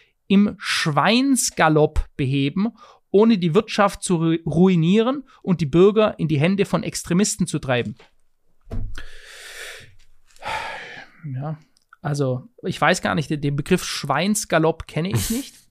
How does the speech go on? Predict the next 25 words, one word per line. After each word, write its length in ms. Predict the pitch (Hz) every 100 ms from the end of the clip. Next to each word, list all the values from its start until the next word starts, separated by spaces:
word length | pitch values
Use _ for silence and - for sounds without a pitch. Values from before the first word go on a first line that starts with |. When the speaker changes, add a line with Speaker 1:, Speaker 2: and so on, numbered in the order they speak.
| _ _ _ _ -
Speaker 1:
Das 160 | 156 -
ist 160 | 117
mir 80 | 156
neu. 240 | 135 139 269 - _ _ _ _ _ -
Ich 160 | -
hab 160 | 175 -
ehrlich 260 | 160 156 -
gesagt 240 | 160 160
ein, 300 | - 147 - -
ich 160 | 170
weiß 220 | - 151 -
gar 80 |
nicht, 180 | 156 139
wie 120 | 151
ein 80 | 151
Schwein 340 | - - 139 160
galoppiert. 640 | 139 131 - 175 - - _ _ _
Also 200 | 127 131
es 80 | 123
ist 60 | 135
wahrscheinlich 300 | - 139 131
ein, 140 | 120
ein 140 | 120
sehr 280 | 117 131 190
schnell, 480 | 180 - 143 196